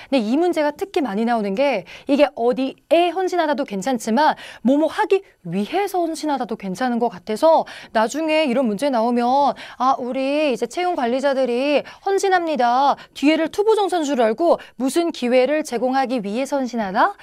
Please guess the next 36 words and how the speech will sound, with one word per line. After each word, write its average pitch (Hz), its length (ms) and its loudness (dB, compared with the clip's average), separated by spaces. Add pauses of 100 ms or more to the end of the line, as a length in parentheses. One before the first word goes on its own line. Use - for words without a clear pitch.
(140)
그리고 302 240 4
막 269 180 -2
동사원형 277 480 2
쓰신데 247 320 -4
그러시면 202 340 -12
절대 180 340 -6
안 170 120 -8
돼요. 170 140 -18 (440)
여기에 233 600 2 (140)
아까 202 320 -8 (220)
에너지와 214 640 0
노력을 190 400 -2
쏟아붓는 214 480 -2
거라 190 200 -6
항상 233 240 -6
ing 226 420 -2
써야 220 220 -6
되니까 208 420 2 (320)
be 254 140 2
devoted 226 560 0
to 392 160 2 (340)
ing 269 680 0
꼭 - 140 0
외워주시는 240 420 -2
게 226 60 0
좋을 202 220 -4
것 226 100 -2
같아요. 220 420 -2 (300)
암기합시다, - 540 -12
암기. 175 360 -16 (400)
자, - 140 -8 (100)
그 247 120 -4
다음에 285 240 0
이 190 100 -2
아이도 208 200 -2
갈게요. - 380 -14